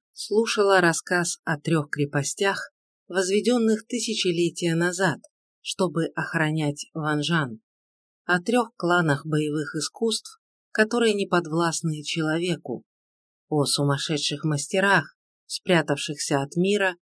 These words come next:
и чахнущих над своими секретами. Сунь Линь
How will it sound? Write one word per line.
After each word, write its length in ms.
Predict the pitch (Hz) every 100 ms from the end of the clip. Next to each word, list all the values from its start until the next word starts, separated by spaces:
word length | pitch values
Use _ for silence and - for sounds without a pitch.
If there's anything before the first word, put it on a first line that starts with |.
| _ _ -
и 140 | 233
чахнущих 800 | - 185 170 180 170 - 170 - _ _ -
над 200 | 165 139
своими 420 | 156 151 143 139
секретами. 800 | - 170 170 160 143 123 117 _ _ _ _ _ _ _ _ _ _ _ -
Сунь 380 | - 170 156
Линь 260 | 156 185 185